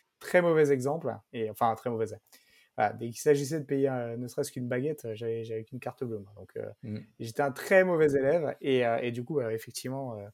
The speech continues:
Speaker 1: les Apple Pay et compagnie, euh, n'ont pas du tout arrangé les choses pour moi. Et pour le coup, j'ai pas du tout attendu la pandémie. C'est juste dès que ça a été, euh,
Speaker 2: Mm, mm.
Speaker 1: euh, disponible que j'en ai, euh, profité.
Speaker 2: Ah bah, c'est clair.
Speaker 1: Euh, voilà, et même avant qu'Apple Pay soit, soit, soit disponible pour ma banque, j'utilisais une,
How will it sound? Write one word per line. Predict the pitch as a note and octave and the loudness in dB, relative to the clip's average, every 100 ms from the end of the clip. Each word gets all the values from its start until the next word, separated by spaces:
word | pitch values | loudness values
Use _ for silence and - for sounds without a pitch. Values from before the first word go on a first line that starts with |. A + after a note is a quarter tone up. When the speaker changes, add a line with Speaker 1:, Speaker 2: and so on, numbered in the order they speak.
| _ _ - - - | _ _ -20 -20 -4
Speaker 1:
les | B2 C3 | 0 2
Apple | E3+ C#3 C#3 C3 | 2 -2 0 0
Pay | C3 C#3+ C#3+ | 2 2 2
et | D3+ | -2
compagnie, | C#3 C3+ B2+ C3 C#3 D3 | -4 -4 -2 -2 -4 -4
euh, | A#2 G#2+ G#2 G#2 G2+ G#2 | -6 -8 -8 -10 -10 -12
n'ont | A2 A2+ A2+ | -12 -14 -10
pas | - C3 | -6 -6
du | A#2+ C#3 | -6 -10
tout | - F3 F#3 | -8 -6 -2
arrangé | B2 B2+ B2+ C#3 | -2 -2 -4 -4
les | B2 | -4
choses | - C3+ | -4 -6
pour | - A2+ | -6 -8
moi. | A#2+ C#3 | -6 -8
Et | A#2 | -8
pour | - | -4
le | C3 | -2
coup, | D#3 | -2
j'ai | C3+ | -4
pas | B2+ D#3 D3+ | 0 2 2
du | C#3 | 0
tout | C3+ | 0
attendu | D3+ D3 C#3+ | 0 0 -2
la | D3 | -2
pandémie. | B2+ B2 B2 C3+ | -4 -4 -4 -6
C'est | D3+ A2 A2 | -8 -10 -8
juste | B2+ E3 | -6 -4
dès | D3 E3 | -4 -4
que | |
ça | - | 0
a | C#3+ | 0
été, | C3+ D3+ C#3 | 0 2 0
euh, | A2+ - | 0 -6
Speaker 2:
Mm, | C3 | -10
mm. | A#2+ A2+ A2 _ - | -10 -12 -14 _ -4
Speaker 1:
euh, | A#2 A2+ | -2 0
disponible | D#3 F#3 E3+ D#3+ E3+ F3 A#2+ A2+ _ | 0 0 0 0 2 0 -4 -8 _
que | A2+ | -8
j'en | A#2+ B2+ | -4 -2
ai, | C#3+ | 0
euh, | A#2+ | -2
profité. | G2+ - D3+ B2+ B2 C3 _ _ - | -6 -8 -8 -6 -6 -6 _ _ -20
Speaker 2:
Ah | |
bah, | G2 | -18
c'est | - G#2+ | -16 -12
clair. | A2 | -6
Speaker 1:
Euh, | G#2 G#2 G2+ | -4 -4 -4
voilà, | G2+ G2 | -4 -6
et | |
même | G#2+ B2+ | -6 -4
avant | A#2+ A2 B2 | -4 -6 -6
qu'Apple | A2+ - A2 | -6 -6 -6
Pay | - A#2+ | -4 -6
soit, | - G#2+ G#2 | -8 -10 -12
soit, | - A2+ A2 G#2+ | -12 -12 -12 -14
soit | - G#2+ | -14 -14
disponible | A2 - A2+ | -12 -12 -12
pour | A2 G#2+ | -8 -8
ma | G#2+ | -6
banque, | A2+ B2+ | -6 -8
j'utilisais | A2+ - G#2+ A2+ | -10 -12 -10 -10
une, | G#2 | -12